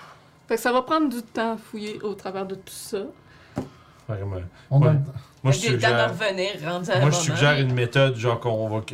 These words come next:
Speaker 2: dans la clé U S B, on va créer deux autres dossiers, on va les checker, on va mettre un important, pas important, puis on va, genre, splitter les dossiers,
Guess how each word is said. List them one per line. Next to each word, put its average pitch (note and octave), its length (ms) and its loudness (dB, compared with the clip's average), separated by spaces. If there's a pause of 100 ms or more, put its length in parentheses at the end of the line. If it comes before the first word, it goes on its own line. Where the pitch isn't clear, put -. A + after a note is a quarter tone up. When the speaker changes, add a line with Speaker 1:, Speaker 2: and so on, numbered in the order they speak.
Speaker 2:
dans A#2+ 160 0
la B2 120 2
clé C3 160 -2
U C3+ 100 2
S A2+ 120 0
B, A#2 80 -2
on C3+ 80 2
va G2+ 80 -4
créer A2 240 -4
deux G#2+ 220 -2
autres A#2 160 -2
dossiers, A2 360 -4
on A#2 120 0
va G2 80 -4 (140)
les F#2+ 160 -4
checker, G#2 440 -6
on G#2 80 -4
va G2 60 -6
mettre G2+ 200 -6
un G2+ 180 -4
important, A2+ 500 -2
pas A2 120 -2
important, G#2+ 520 -4
puis A#2+ 120 -8
on G#2 100 -6
va, G2+ 120 -4
genre, G2 280 -4
splitter A#2 380 -6
les A2+ 140 0
dossiers, A2 560 -4